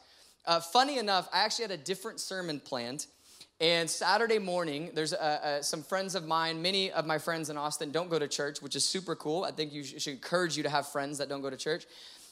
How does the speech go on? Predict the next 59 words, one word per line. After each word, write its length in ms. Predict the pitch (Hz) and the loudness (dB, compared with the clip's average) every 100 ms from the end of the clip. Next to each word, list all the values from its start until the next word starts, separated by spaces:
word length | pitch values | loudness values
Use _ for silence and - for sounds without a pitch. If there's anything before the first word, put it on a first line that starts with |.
| - | -2
And 240 | 170 180 180 | 4 4 4
I 120 | 185 202 | 2 2
get 120 | 220 | 0
a 40 | |
knock 340 | 208 214 240 220 | 2 4 4 4
on 100 | 208 | -4
the 60 | 190 | -2
door 260 | 202 208 | 0 0
at 80 | 170 | 0
seven 320 | - 214 202 | -2 -2 -2
A 180 | 190 185 | -2 -2
M. 280 | 180 214 233 - | -2 -4 -8 -4
My 160 | 165 | -2
dog 320 | 160 175 190 | 2 2 2
is 80 | 180 | 0
barking. 520 | 143 170 175 - 220 - | -2 0 0 -4 -8 -4
My 120 | 156 | -2
whole 140 | 160 190 | 0 0
family's 420 | 202 190 185 147 | 0 0 0 -2
gone, 240 | 156 147 | 0 0
mind 240 | 147 143 147 | -2 -4 -4
you. 120 | 170 | -2
So 240 | - 165 156 | -2 -2 -2
I'm 140 | 170 | 0
like, 180 | 156 147 - | 0 0 2
I, 140 | 147 143 | 2 2
I'm 160 | 143 139 | -2 0
delirious. 600 | 151 175 208 202 190 151 | 2 4 4 4 0 -2
I'm 120 | 143 | -2
trying 180 | 180 156 | -2 0
to 60 | |
sleep 300 | - 160 143 | -2 -2 -2
in. 280 | 185 185 180 - - - _ | -2 -2 -6 -14 -20 -20 _
And, 360 | 165 165 160 156 156 | 0 2 0 -2 2
uh, 240 | 156 151 | 4 4
there's 200 | 151 160 | 2 0
a 60 | 147 | 2
shadow 500 | - 196 190 190 190 | 2 2 2 0 0
at 140 | 165 | -2
my 160 | 151 156 | -2 -6
door, 480 | 147 185 190 185 - | -2 2 2 2 0
and 100 | 143 | -2
I 120 | 147 - | -2 0
open 280 | 190 196 | -2 -2
it, 180 | 185 185 151 | -2 -2 -2
and 260 | 156 160 | -4 -2
my 140 | 156 156 | 0 0
friend's 260 | 170 165 | 0 0
like, 140 | 156 156 | 0 0
"Do 60 | |
you 20 | |
wanna 120 | 190 208 | -2 0
go 60 | |
to 60 | 202 | 0
breakfast?" 500 | 175 202 285 - - - _ _ _ | 0 0 -2 -4 -8 -20 _ _ _
And 120 | 160 | -2
I 20 | 170 | 0
was 120 | 160 | 4
like, 200 | 156 | 4